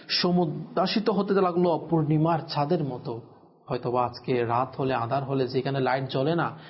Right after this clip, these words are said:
সেখানে হয়তো আমরা কোনো প্রাসাদ দেখতেও পাই না, কিন্তু ওই প্রাসাদের এমন সৌন্দর্য ছিল যে রাতের আঁধারেও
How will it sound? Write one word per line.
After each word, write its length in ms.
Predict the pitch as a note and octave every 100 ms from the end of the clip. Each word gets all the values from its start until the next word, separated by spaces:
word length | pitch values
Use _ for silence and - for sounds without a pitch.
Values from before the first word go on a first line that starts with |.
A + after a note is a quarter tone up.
| - -
সেখানে 320 | - C#3 C3+
হয়তো 260 | C3 C3 B2
আমরা 180 | B2+
কোনো 160 | B2+ B2+
প্রাসাদ 360 | B2 A#2 C3 A#2
দেখতেও 340 | A2+ - D#3
পাই 200 | D#3 C#3+
না, 120 | C#3
কিন্তু 220 | C3+ C3+
ওই 100 | C#3
প্রাসাদের 580 | C#3+ C3 A#2+ D3+ D3 D#3
এমন 260 | C3 C3 D#3+
সৌন্দর্য 460 | - C3+ E3 F#3
ছিল 260 | F#3+ E3+ C#3+ E3+ F3 - - -
যে 140 | C3+ C3 - -
রাতের 300 | B2 D3+ C3
আঁধারেও 520 | A#2 C#3 D3 C#3+ A#2